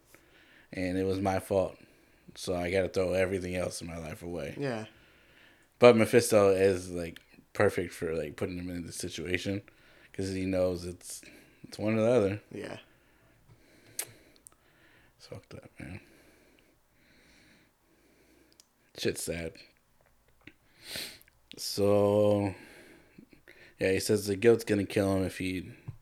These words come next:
Speaker 1: if she doesn't live. Uh, so they spend the next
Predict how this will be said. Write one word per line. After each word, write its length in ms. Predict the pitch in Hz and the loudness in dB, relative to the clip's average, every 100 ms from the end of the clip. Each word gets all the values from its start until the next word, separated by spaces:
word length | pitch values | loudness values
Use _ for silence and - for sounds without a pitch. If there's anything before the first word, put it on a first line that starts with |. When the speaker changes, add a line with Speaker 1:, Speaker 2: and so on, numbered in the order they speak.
| _ _ _ _ _ _ - | _ _ _ _ _ _ -8
Speaker 1:
if 120 | 95 | -6
she 160 | - | -6
doesn't 480 | 90 101 98 95 65 | 2 4 4 -2 -6
live. 400 | 92 92 95 - _ - - - - - - | -8 -8 -8 -12 _ -20 -20 -20 -20 -20 -8
Uh, 580 | 80 85 67 65 64 110 | -6 -6 -8 -8 -10 -4
so 200 | - 101 | 0 2
they 80 | 101 | 2
spend 300 | - 107 101 | 2 2 2
the 60 | |
next 460 | 101 101 - - | 0 -2 -4 -6